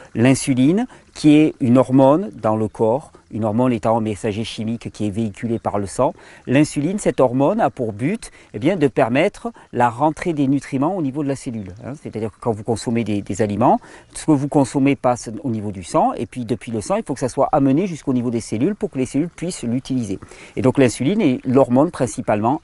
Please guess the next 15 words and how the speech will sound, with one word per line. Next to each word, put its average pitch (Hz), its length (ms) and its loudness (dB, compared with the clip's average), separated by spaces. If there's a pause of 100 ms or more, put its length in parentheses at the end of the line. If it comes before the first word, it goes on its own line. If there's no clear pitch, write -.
anabolisante 131 840 2
de 101 120 -10
par 113 200 -4
son 117 180 -2
action, 147 420 -2
c'est-à-dire - 220 -4
qu'elle 117 100 -4
va 104 100 -4
favoriser 127 560 2 (260)
le 139 140 4
stockage, 143 520 0
l'utilisation 151 420 -4 (500)
dans 175 240 6 (220)
les 120 180 -2
cellules. - 360 -6